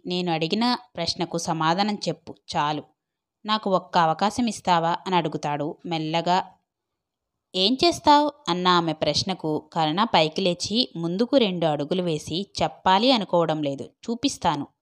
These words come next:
అనేసి వేగంగా అక్కడి నుంచి వెళ్ళిపోతాడు. లగేజ్ సర్దుకొని అప్పటికప్పుడు వైజాగ్ వెళ్ళిపోతాడు, ఎవరికీ చెప్పకుండా. నేత్ర కూడా జరిగిన గొడవకి వెళ్ళిపోతాను అంటే సుప్రియ, శ్యామల ఏడవడంతో ఉండిపోతుంది.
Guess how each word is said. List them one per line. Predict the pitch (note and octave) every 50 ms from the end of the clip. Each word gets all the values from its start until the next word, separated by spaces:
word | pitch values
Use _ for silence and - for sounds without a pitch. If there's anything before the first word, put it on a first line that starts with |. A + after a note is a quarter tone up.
| -
అనేసి | F3 F3+ F#3+ G3 G3 - - G#3
వేగంగా | F#3 E3+ D#3+ D#3+ E3+ E3+ F#3+ G3+ A3+ B3 C4+
అక్కడి | C4 B3+ C4 - F3+ E3+
నుంచి | E3 D#3+ - - A3+
వెళ్ళిపోతాడు. | G3 E3+ D3+ D3+ D#3 - - D#3 C#3+ - D3+ C3+ C3+ - - _ _ _ _ _ _ _ _ _ _ _ _ _ _ -
లగేజ్ | F3+ F3+ F3 F3+ A3 C#4+ D4+
సర్దుకొని | - C4+ G#3+ F#3 E3+ D#3+ - - D#3 D3+ C#3+ D3 - _ _ _ _ -
అప్పటికప్పుడు | F3 F3 - - - G#3+ A3+ A3+ - F3+ D#3+ D#3 - E3+ E3 D#3 D#3 D#3+
వైజాగ్ | D#3 D#3+ D3+ D#3 D#3+ E3 F#3 G3+ G#3 G3+ F#3+
వెళ్ళిపోతాడు, | F3 D#3+ D#3 D#3 - - D#3 - - C#3 C#3 C#3+ - - _ -
ఎవరికీ | E3 E3 E3 F3 E3 D#3 - - D4 - -
చెప్పకుండా. | G3+ - - D#3+ - E3 D#3 D3 C#3 - - _ _ _ _ _ _ _ _ _ _ _ _ _ _ -
నేత్ర | F3+ F#3+ G3 G3 - D#4 E4
కూడా | E4 E4 C#4 A#3+ G#3 G3+ A#3 C#4 C#4+ - -
జరిగిన | E3 - F#3 F3 F3+ F#3+ B3+ D4 D4+
గొడవకి | C4 G#3+ F3+ F3 D#3+ D3+ - - D3+ F#3 G3 - -
వెళ్ళిపోతాను | F3 E3 F3 F#3+ - - A3+ G#3 F#3+ - G3 F#3 F3+ F3
అంటే | D#3+ D3+ D3+ - D3 D3 D3+ - - -
సుప్రియ, | - - F#3+ F3 - _ - A#3 A3+ A3 G#3 G3+ - - - -
శ్యామల | - F3+ E3 D#3+ D#3+ D#3+ D3+ D#3 D#3 - - -
ఏడవడంతో | F3 E3+ D#3+ D#3+ E3 F3 F#3+ G3 G3+ F#3 - F#3 B3 D#4+ - -
ఉండిపోతుంది. | G3 G3 F#3+ F#3 - - D3+ C#3+ - C#3 C#3 C3+ C3 -